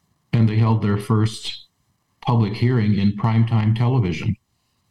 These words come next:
which never occurs, but it was about an hour and a half to two hours of China bashing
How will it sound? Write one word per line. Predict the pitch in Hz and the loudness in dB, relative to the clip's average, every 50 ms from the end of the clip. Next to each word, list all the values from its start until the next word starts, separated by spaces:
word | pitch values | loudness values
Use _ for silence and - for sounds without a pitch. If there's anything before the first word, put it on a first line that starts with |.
| _ _ _ _ - | _ _ _ _ -2
which | 123 117 117 - - - - - | -2 -2 -2 -4 -10 -14 -8 -2
never | - 107 107 107 139 143 120 87 85 87 95 - | 0 2 2 2 2 0 0 0 -2 -4 -4 -4
occurs, | - 117 113 - - 113 113 101 87 92 98 - - - - | -2 -4 -4 -2 -2 0 0 0 0 -2 -4 -4 -6 -4 -2
but | 117 113 104 101 | 0 2 2 2
it | 95 | 0
was | 101 98 95 98 | 0 -2 -2 -2
about | 90 98 98 95 | -2 -2 0 0
an | 95 90 | 0 0
hour | 92 104 110 107 | 0 0 0 0
and | 104 98 | 0 0
a | 101 | -2
half | 98 104 98 98 98 - - | -2 -2 -2 -2 -4 -4 -6
to | - | -6
two | - - 110 104 98 98 | -2 -2 0 0 0 -2
hours | 98 101 101 101 98 92 92 | -2 0 0 0 0 -2 -4
of | 87 - | -4 -4
China | - 110 107 117 113 113 | -4 -2 0 2 0 0
bashing | 110 90 82 - 85 - - - - 104 110 | 0 -4 -6 -6 -6 -4 -2 0 0 0 0